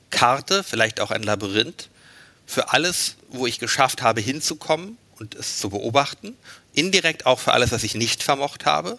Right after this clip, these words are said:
auch für die Grenzen, die schwingen da auch mit. Und das Publikum vollzieht diesen Prozess selbst mit. Es ist nicht nur da, um ein Ergebnis referiert zu bekommen,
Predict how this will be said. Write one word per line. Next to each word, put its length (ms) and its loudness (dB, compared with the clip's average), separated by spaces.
auch 120 -4
für 120 -10
die 120 -4
Grenzen, 540 -2
die 80 -6
schwingen 300 0
da 160 -2
auch 220 -4
mit. 280 -10
Und 100 -8
das 100 8
Publikum 720 -2
vollzieht 560 -2
diesen 240 -2
Prozess 680 -2
selbst 680 0
mit. 400 -2
Es 180 -2
ist 120 -2
nicht 340 -2
nur 280 2
da, 360 4
um 320 -4
ein 160 0
Ergebnis 480 4
referiert 420 -2
zu 100 -10
bekommen, 400 -14